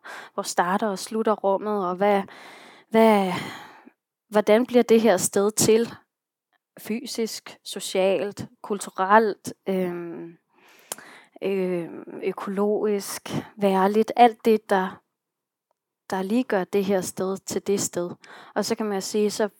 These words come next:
findes der forskellige former for stedsteorier om,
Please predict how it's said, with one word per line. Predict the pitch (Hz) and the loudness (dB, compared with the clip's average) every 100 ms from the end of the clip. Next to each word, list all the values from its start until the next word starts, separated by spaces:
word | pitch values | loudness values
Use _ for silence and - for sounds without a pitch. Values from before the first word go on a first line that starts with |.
| - - | -14 -6
findes | 208 214 214 | -6 -6 -8
der | - | -8
forskellige | 180 - - 220 202 185 185 | -10 -6 2 2 2 -2 -6
former | - 185 185 202 | -6 -6 -4 -8
for | 190 - 180 170 175 | -8 -10 -10 -8 -10
stedsteorier | - 202 202 - 226 208 214 233 226 202 - | -6 -4 -4 -4 -4 0 0 4 2 2 -4
om, | 196 190 - | -4 -4 -6